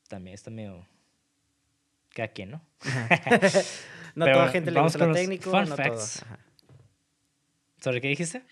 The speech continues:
Speaker 2: Que no todo lo ju-, a toda la gente le gusta lo técnico. Yo sé que tú eres muy mame del técnico.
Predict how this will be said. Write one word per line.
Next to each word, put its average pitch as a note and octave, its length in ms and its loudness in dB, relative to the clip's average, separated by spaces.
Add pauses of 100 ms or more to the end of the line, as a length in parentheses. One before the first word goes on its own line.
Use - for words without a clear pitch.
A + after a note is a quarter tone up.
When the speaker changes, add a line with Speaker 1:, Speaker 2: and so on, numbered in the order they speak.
(200)
Speaker 2:
Que E3 120 0
no D#3+ 100 0
todo F#3 140 2
lo F3 100 2
ju-, C#3+ 280 -6
a C#3+ 100 -6
toda D#3 160 0
la D3+ 40 -2
gente D3+ 200 -8
le D3+ 80 -2
gusta C#3 180 -6
lo C3 100 -4
técnico. C3+ 360 -8
Yo B2+ 140 -6
sé D3+ 120 -6
que D3+ 80 -8
tú C#3+ 140 -6
eres C3+ 160 -4
muy C#3 340 -2
mame D#3 240 -4
del D3+ 160 -4
técnico. D#3+ 500 -8